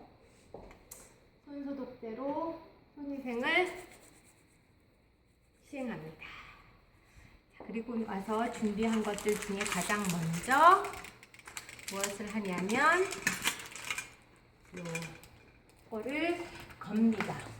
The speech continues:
걸을 때는 간호사가 잘 보기 쉽게 이렇게 방향을 이렇게 해서 지금 걸면서 요 세트 내에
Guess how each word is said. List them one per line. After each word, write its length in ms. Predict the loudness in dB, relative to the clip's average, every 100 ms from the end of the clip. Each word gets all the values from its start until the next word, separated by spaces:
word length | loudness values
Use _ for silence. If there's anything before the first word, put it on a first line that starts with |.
| -16 -20 -20 -20 -20 -20 -20 -20 -20 -20 -20 -20 -20 -20 -20 -20 -16
걸을 440 | -6 -4 -2 -2
때는 680 | -2 0 0 0 2 2 0 -2 -12 -10
간호사가 580 | -6 -2 0 2 2 2
잘 320 | 0 0 2
보기 260 | 0 -2
쉽게 320 | -4 -8 -8 -6
이렇게 540 | -6 -8 -10 -14 -20 -16
방향을 380 | -10 -8 -6 -4
이렇게 440 | -4 -6 -10 -14
해서 580 | -8 4 10 10 10 2 -10 -16 -20 -14
지금 240 | -8 -8
걸면서 1080 | 0 2 4 4 4 4 4 6 8 6 4 -10 -10 -6
요 220 | -4 0
세트 360 | 0 0 0 2
내에 920 | 4 2 2 2 4 8 8 6